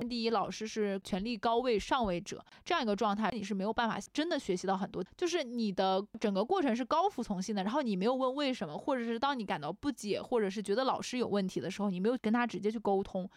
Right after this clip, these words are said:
就这个过程来说呢，你不应该把你的这个权力位置，我自己个人觉得，就我们两个也时常说到，就都是人，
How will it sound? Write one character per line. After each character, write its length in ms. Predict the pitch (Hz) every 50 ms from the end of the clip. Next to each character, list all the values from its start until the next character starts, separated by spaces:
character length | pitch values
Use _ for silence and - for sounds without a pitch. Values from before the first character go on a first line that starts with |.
| - - - -
就 160 | - - 392
这 120 | 339 403 403
个 120 | 370 330
过 160 | 302 349 349
程 320 | 311 269 226 202 214 202 - _ _ _ _
来 240 | - 214 208 208 226
说 260 | 240 - 294 277 277
呢， 160 | 285 285 277 254 226 -
你 180 | - 269 220 185
不 260 | 185 - - 311 320
应 200 | 262 247 247 240
该 200 | 240 254 240 240
把 240 | 226 - 196 - 185
你 340 | 202 180 - 220 220 208 170
的 120 | 127 113 139
这 200 | 220 247 240 220
个 380 | 214 190 156 113 92 95 127 - - - _ -
权 360 | - - 220 226 180 180 208
力 360 | 240 277 277 254 226 202 190
位 260 | 202 240 285 285 254
置， 160 | 208 - 202
我 240 | 196 185 196 190 175
自 220 | 180 - - 339 269
己 120 | 208 135
个 160 | 165 220 220
人 200 | 208 190 180 185
觉 180 | 185 - - 214
得， 100 | - 202
就 240 | 196 240 240 220 220 - - - - - - _ -
我 140 | - 214 196
们 440 | 185 185 208 226 220 233 247 254 254
两 200 | 247 202 175 185
个 140 | 185 190
也 160 | 202 196 175 185
时 180 | - - -
常 160 | 202 220 202
说 120 | 214 233 233
到， 100 | 233 208
就 140 | 214 254 240
都 240 | - 262 240 254
是 220 | 233 - 240 220 190
人， 340 | 190 185 - - - -